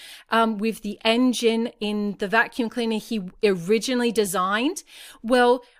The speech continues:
a few years later, another company came out after James Dyson succeeded, and they came out with a very similar patent and a very similar design. He would never have become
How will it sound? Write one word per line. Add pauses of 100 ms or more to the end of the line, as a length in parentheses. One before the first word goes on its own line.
(580)
a
few
years
later,
another
company
came
out
after
James
Dyson
succeeded, (300)
and
they
came
out
with (220)
a
very
similar (100)
patent (240)
and
a
very
similar
design. (320)
He
would
never
have
become